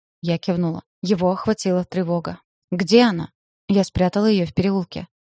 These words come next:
"Ты хочешь, чтобы я увёз её из Кракова?" Я думала над этим. Теперь Сэдди выбралась из канализации,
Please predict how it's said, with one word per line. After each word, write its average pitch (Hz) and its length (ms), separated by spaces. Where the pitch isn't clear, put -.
"Ты 156 80
хочешь, 175 320
чтобы 175 260
я 175 180
увёз 175 300
её 180 240
из 175 100
Кракова?" 202 480
Я 170 180
думала 185 340
над 170 180
этим. - 300
Теперь 190 340
Сэдди 180 360
выбралась 170 600
из 175 120
канализации, 180 800